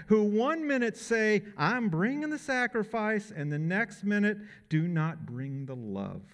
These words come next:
to their neighbor." And, you know, God's accusation here, it, it, my mind just, uh, instantly jumps to First John chapter four,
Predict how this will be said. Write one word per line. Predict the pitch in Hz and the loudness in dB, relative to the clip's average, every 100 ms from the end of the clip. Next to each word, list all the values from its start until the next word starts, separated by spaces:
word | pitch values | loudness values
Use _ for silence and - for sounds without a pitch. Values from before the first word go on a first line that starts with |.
| - - - - _ _ _ | -20 -20 -20 -20 _ _ _
to | - | -12
their | 90 90 | -10 -8
neighbor." | 95 120 123 123 _ _ _ _ _ _ _ _ _ _ _ _ _ _ _ _ _ _ _ _ _ _ _ _ _ _ _ _ | -8 -8 -12 -18 _ _ _ _ _ _ _ _ _ _ _ _ _ _ _ _ _ _ _ _ _ _ _ _ _ _ _ _
And, | 160 175 180 190 | -4 -4 -2 0
you | 202 | 2
know, | 190 | 2
God's | 226 269 247 | 0 -2 0
accusation | 240 226 226 202 175 185 202 - 208 | 2 0 0 -2 2 2 2 0 2
here, | 165 185 214 208 - - - _ 151 | 4 6 4 0 -6 -18 -20 _ -14
it, | 156 190 202 - - | -10 0 0 0 -10
it, | 190 202 160 226 196 | -2 -2 -2 -6 0
my | 196 | 4
mind | 202 214 233 233 220 | 4 4 2 2 2
just, | 196 - - - - - | 0 -2 -14 -20 -20 -8
uh, | 185 233 208 | -4 -4 0
instantly | 220 220 240 220 185 | 0 0 -2 0 0
jumps | 156 143 175 202 202 - | 0 2 2 2 -2 -2
to | 170 139 | 0 0
First | - 190 196 196 151 | 0 2 2 0 -2
John | 156 160 185 175 | 0 0 0 -2
chapter | - 160 165 165 165 | 0 0 0 -4 -8
four, | 131 - 151 160 202 196 | -6 -4 -2 0 -2 -6